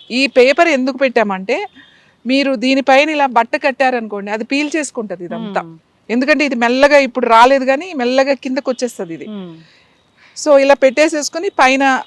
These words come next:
Speaker 1: ఇప్పుడు ఇలా ఉందనుకోండి, ఇలా
Speaker 2: మ్మ్.
Speaker 1: పెట్టేసుకున్నారనుకోండి, పైన మీరు బట్ట కట్టేసుకోవచ్చు అన్నమాట. ఈ ప్లాస్టిక్ పేపర్ పైకి వచ్చేటట్టుగా పెట్టుకోవాలి,
Speaker 2: మ్మ్.
Speaker 1: ఇంకా కదలదన్నమాట. ఎప్పుడైతే ఇలా పెట్టేసుకుని ఈ పైన క్లాత్ కట్టేసుకుంటారనుకో రాత్రి పడుకునేటప్పుడు, ఇంకా పొద్దున్న తీసేయచ్చు.
Speaker 2: Yes.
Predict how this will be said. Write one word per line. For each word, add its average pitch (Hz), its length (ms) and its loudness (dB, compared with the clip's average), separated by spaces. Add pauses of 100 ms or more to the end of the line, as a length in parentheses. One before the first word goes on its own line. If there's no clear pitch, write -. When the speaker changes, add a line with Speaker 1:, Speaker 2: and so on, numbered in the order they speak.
Speaker 1:
ఇప్పుడు 254 180 -6
ఇలా 247 200 4
ఉందనుకోండి, 240 540 0
ఇలా 220 100 0
Speaker 2:
మ్మ్. 202 60 -6
Speaker 1:
పెట్టేసుకున్నారనుకోండి, 220 880 0
పైన 254 380 0 (640)
మీరు 226 340 -4 (100)
బట్ట 226 380 0
కట్టేసుకోవచ్చు 214 680 -6
అన్నమాట. 160 180 -18 (100)
ఈ 226 100 -8
ప్లాస్టిక్ 233 460 0
పేపర్ 262 220 2
పైకి 226 300 -2
వచ్చేటట్టుగా 240 580 -4 (300)
పెట్టుకోవాలి, 170 460 -2
Speaker 2:
మ్మ్. 214 100 -12
Speaker 1:
ఇంకా 247 140 -2 (100)
కదలదన్నమాట. 254 540 4
ఎప్పుడైతే 269 520 -2
ఇలా 254 120 2
పెట్టేసుకుని 262 640 0
ఈ 277 120 -4
పైన 247 400 0
క్లాత్ 240 420 -2
కట్టేసుకుంటారనుకో 220 760 -8
రాత్రి 208 340 -4
పడుకునేటప్పుడు, 196 720 -10 (520)
ఇంకా 269 140 -6
పొద్దున్న 294 360 2
తీసేయచ్చు. 226 580 -8
Speaker 2:
Yes. 185 140 -14